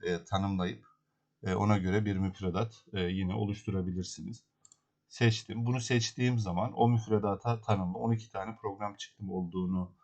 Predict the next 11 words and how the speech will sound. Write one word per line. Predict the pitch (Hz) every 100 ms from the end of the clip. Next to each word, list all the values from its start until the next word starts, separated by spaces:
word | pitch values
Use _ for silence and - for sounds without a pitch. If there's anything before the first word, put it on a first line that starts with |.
| _ _ _ -
e, | 87 85
biraz | 98 92
önce | 92 90
bakmıştık. | 90 92 90 - - -
Burada | 104
on | 113 123
iki | 113
tane | - 95 120
program | - 104 113 110
çıktısı | 110 - - 127
ilişkilendirme | 120 104 - 110 107 107 104 107 104 107